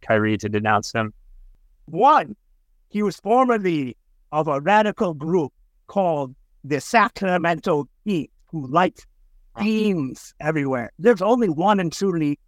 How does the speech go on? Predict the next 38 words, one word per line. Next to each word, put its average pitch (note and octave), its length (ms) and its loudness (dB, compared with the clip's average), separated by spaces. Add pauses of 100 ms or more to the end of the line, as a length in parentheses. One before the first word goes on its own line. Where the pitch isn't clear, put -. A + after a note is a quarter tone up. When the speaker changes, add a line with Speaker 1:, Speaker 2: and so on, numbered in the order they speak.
Speaker 2:
God, C3 500 2
and C3 180 -2
his C#3 200 -2
name D#3 160 2
is C3 200 -4
Allah. D3+ 380 4 (560)
Speaker 1:
Oh, C#3+ 200 6
you B2 140 0
think D3 200 -2
the C3 80 -4
beam C3+ 440 0
was A#2+ 360 -2
against A2 560 -6 (560)
Islam, C3+ 580 0
<laughs> - 20 -12
essentially? D3 460 -4 (380)
You're A2 100 -10
saying? - 220 -14 (420)
Speaker 2:
Yes. - 540 2 (640)
Speaker 1:
The A#2+ 140 -4
Speaker 2:
What A#3+ 160 2
Speaker 1:
pro- C4 100 2
Speaker 2:
other B3+ 160 2
would A#3 120 0
it A#3 220 -6
be C#4 160 -2
against? D#3 380 -6 (500)
They're F#3+ 160 -2
trying A#3+ 380 2
to G#3+ 100 -4
destroy A3 600 0
all A3+ 260 4
Muslims. G#3 540 0 (280)
Have A3 160 2
you B3+ 100 0
not A#3+ 280 4
seen B3+ 280 -4
X - 260 -18